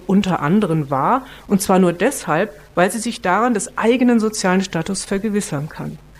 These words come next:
Für das Zusammenleben im ländlichen Raum immer noch bedeutsame Institutionen wie die Kirche oder der Trachtenverein definieren In-Group-Zugehörigkeiten.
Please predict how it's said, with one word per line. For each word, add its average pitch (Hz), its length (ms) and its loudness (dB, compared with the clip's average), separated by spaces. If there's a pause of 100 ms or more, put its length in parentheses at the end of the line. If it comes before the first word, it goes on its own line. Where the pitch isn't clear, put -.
(340)
Für 202 120 0
das 175 160 2
Zusammenleben 208 600 0
im 160 120 -6
ländlichen 160 480 -6
Raum 160 360 -2
immer 196 200 0
noch 170 160 -4
bedeutsame 170 580 0
Institutionen 202 840 0
wie 180 80 -4
die 175 80 -6
Kirche 220 360 2
oder 160 160 2
der 147 140 0
Trachtenverein 180 880 -4
definieren 185 500 -2 (120)
In-Group-Zugehörigkeiten. 214 1800 0